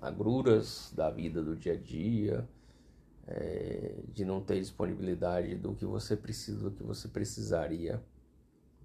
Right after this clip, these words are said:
em determinado local para determinado paciente, de você pensar em pedir um exame e aquele exame não tá disponível. E nessa hora,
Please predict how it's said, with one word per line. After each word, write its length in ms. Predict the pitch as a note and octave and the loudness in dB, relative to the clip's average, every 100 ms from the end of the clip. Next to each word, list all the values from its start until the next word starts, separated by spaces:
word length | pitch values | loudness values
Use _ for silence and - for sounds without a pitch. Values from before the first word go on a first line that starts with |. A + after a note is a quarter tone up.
| - - - - | -20 -20 -20 -8
em 100 | G2 | -4
determinado 560 | F#2+ F#2+ G2 G2+ F2+ F2 | -2 0 0 2 2 2
local 380 | E2+ - - - | 0 2 0 2
para 200 | - - | 0 0
determinado 480 | - G2+ G2+ G#2 | 0 -2 0 -2
paciente, 960 | A2+ G2 - - - G2+ A2+ A#2 - - - - - - - - _ - - | -2 -4 -4 -6 -4 0 2 0 -4 -16 -20 -20 -20 -20 -20 -20 _ -20 -12
de 260 | - - F#2 | -8 -4 -4
você 760 | G#2 F#2+ G2 - F2+ F2+ D2+ - | -2 -2 -2 -4 0 2 2 2
pensar 380 | G2 G#2 G#2+ A2 | 0 4 6 6
em 80 | G#2+ | 6
pedir 220 | G#2 G#2 | 4 4
um 80 | G2 | 4
exame 420 | G2 G2+ F#2+ G2 | 4 2 2 0
e 20 | |
aquele 220 | - G2 | 0 -2
exame 280 | G#2 G2+ G2 | -2 -2 -2
não 100 | G2 | 0
tá 120 | F2 | 0
disponível. 960 | G#2 - D2+ F2 A2 A#2 A2+ A2 A2 A#2 - - - - - - - - - - | 0 -4 -6 -2 2 4 4 4 2 -2 -14 -18 -18 -18 -20 -20 -20 -20 -10 0
E 140 | G2+ | 4
nessa 440 | G#2 B2 - A2 | 6 6 6 6
hora, 460 | E2 F#2+ A#2 A2 | 6 8 8 6